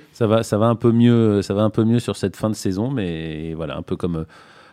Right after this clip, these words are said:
un peu comme Antoine, même encore un, un peu plus fort. On le voyait, on le voyait, euh, gros comme une maison en, en début de saison après sa demi-finale au,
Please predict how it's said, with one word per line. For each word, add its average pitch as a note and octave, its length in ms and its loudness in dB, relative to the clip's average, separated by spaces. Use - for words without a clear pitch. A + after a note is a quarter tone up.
un - 20 -4
peu B2+ 120 6
comme A#2 200 6
Antoine, A2+ 320 6
même G#2+ 200 4
encore G2 340 0
un, F2+ 240 -2
un G2 80 -6
peu G#2+ 140 -2
plus - 160 -6
fort. B2 280 4
On G#2+ 60 4
le F#2 80 0
voyait, G2 380 2
on F2+ 100 0
le F2+ 60 -2
voyait, G2 440 0
euh, E2 140 -2
gros G2 240 6
comme C3 180 4
une B2 140 2
maison A#2+ 320 2
en, G#2 300 2
en G2+ 100 -2
début G2+ 240 -2
de G2+ 60 -14
saison G#2+ 280 0
après G2+ 200 -2
sa - 140 -4
demi-finale G2 420 -2
au, E2+ 160 -2